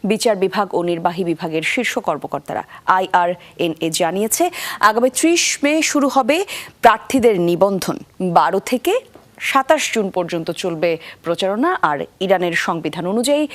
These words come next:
রইসির মৃত্যুর পর অন্তর্বর্তীকালীন প্রেসিডেন্ট হিসেবে দায়িত্ব নেন ইরানের ফার্স্ট ভাইস প্রেসিডেন্ট মোহাম্মদ মোখবার। তিনি সহ তিন সদস্যের কাউন্সিলের নেতৃত্বে অনুষ্ঠিত হবে দেশটির প্রেসিডেন্টের নির্বাচন।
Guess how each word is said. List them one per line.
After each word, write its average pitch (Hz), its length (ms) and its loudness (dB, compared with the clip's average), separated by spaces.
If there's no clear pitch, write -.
রইসির 185 340 0
মৃত্যুর 185 380 -2
পর 226 260 4
অন্তর্বর্তীকালীন 254 760 0
প্রেসিডেন্ট 208 460 -2
হিসেবে 226 400 0
দায়িত্ব 175 380 -2
নেন 170 240 -2
ইরানের 156 300 -4
ফার্স্ট - 460 -6
ভাইস 156 320 -2
প্রেসিডেন্ট 160 480 -6
মোহাম্মদ 147 320 -8
মোখবার। 151 400 -4
তিনি 320 200 2
সহ 170 180 -6
তিন 294 160 2
সদস্যের 185 500 -2
কাউন্সিলের 175 520 -4
নেতৃত্বে 202 460 -4
অনুষ্ঠিত 175 460 -4
হবে 190 260 -6
দেশটির 160 380 -6
প্রেসিডেন্টের 143 460 -6
নির্বাচন। 147 460 -4